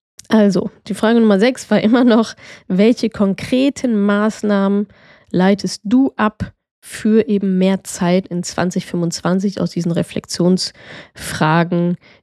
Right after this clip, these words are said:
die du jetzt hier für dich beantwortet hast. Spätestens jetzt macht es wahrscheinlich schon Sinn, sich Zettel und Stift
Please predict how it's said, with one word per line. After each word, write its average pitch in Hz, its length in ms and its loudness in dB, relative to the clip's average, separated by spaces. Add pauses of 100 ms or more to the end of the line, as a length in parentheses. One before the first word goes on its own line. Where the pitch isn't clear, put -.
die 190 140 4
du 185 80 4
jetzt 170 240 2
hier 165 160 -4
für - 160 -8
dich 165 220 -6
beantwortet 160 580 -4
hast. - 320 -10
Spätestens 277 400 0
jetzt 254 320 0
macht 233 180 -2
es - 140 -6
wahrscheinlich 202 320 -2
schon 262 300 2
Sinn, 233 340 2
sich 208 240 0
Zettel 220 300 -2
und 196 160 -6
Stift - 400 -6